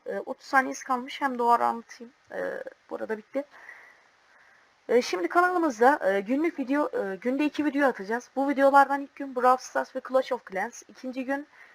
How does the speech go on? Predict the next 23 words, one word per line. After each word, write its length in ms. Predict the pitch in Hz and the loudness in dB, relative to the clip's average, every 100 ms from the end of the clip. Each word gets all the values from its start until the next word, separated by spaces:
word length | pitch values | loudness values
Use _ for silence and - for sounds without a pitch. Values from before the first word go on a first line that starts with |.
| _ 208 | _ 2
Brawl 340 | 240 262 277 | 8 8 6
Stars 540 | - 269 247 - - | -4 2 2 0 -20
ve 360 | 196 208 190 - - | -8 -2 -2 -2 -4
Clash 320 | 202 202 - | -2 -2 -2
Royale, 260 | 233 285 - _ | -2 -2 -4 _
üçüncü 360 | - 285 302 | -12 -8 -6
gün 220 | 285 302 - _ | -6 -8 -12 _
çok 220 | - 247 | -2 -2
sürpriz, 460 | - - - 302 - - - - - _ _ - | -4 -16 -10 -10 -10 -20 -20 -20 -20 _ _ -4
e, 60 | 175 180 180 175 175 170 - | 0 2 2 2 0 -2 -2
Brawl 240 | 208 262 285 | 6 6 4
Stars 500 | - - 302 - 277 | -4 -2 -2 -2 -2
ve 200 | 285 220 | -2 -2
Boom 220 | 254 254 | -2 -2
Beach 180 | 294 233 | -4 -6
olacak. 460 | 180 175 196 - _ | -6 -6 -8 -8 _
E, 500 | - 165 160 160 160 175 | -6 -4 -2 -4 -4 -4
bu 320 | 240 285 - _ _ _ _ _ _ _ _ _ _ _ _ _ _ _ _ _ _ _ _ _ - 196 | -2 -2 -6 _ _ _ _ _ _ _ _ _ _ _ _ _ _ _ _ _ _ _ _ _ -8 4
dört 300 | 254 311 - | 4 4 -2
oyunu 280 | 262 233 214 | -6 -4 0
da, 240 | 262 - - | 0 0 -2
e, 300 | 190 190 190 | 0 2 0
çekeceğim. 500 | 247 233 233 220 | -4 -6 -2 -2